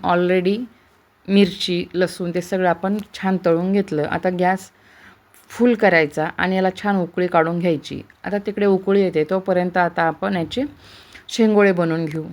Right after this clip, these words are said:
किंवा जिलेबी बनवून घेऊ. हे बघा, पीठ छान थोडंसं मऊ झालं आहे. आता आपण असे गोळे करून घेऊ आणि मुटकुळे वळायला सुरुवात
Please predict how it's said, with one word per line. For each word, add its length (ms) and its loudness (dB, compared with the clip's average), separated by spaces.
किंवा 180 2
जिलेबी 400 2
बनवून 360 0
घेऊ. 260 -6
हे 100 4
बघा, 200 4
पीठ 240 -2
छान 220 2
थोडंसं 420 0
मऊ 220 0
झालं 280 0
आहे. 420 -4
आता 240 0
आपण 200 0
असे 180 0
गोळे 240 2
करून 340 -2
घेऊ 220 0
आणि 300 -2
मुटकुळे 460 4
वळायला 460 6
सुरुवात 300 -2